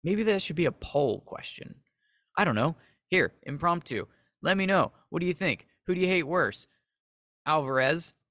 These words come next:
or Darby? Particularly at this point in the series,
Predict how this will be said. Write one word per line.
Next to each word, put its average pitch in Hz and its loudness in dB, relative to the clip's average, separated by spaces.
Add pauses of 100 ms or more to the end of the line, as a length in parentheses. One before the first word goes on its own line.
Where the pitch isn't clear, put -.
(120)
or 131 -4 (380)
Darby? 143 0 (260)
Particularly 277 -2
at 143 -4
this 160 -2
point 143 -2
in 123 -2
the 117 -4
series, 110 0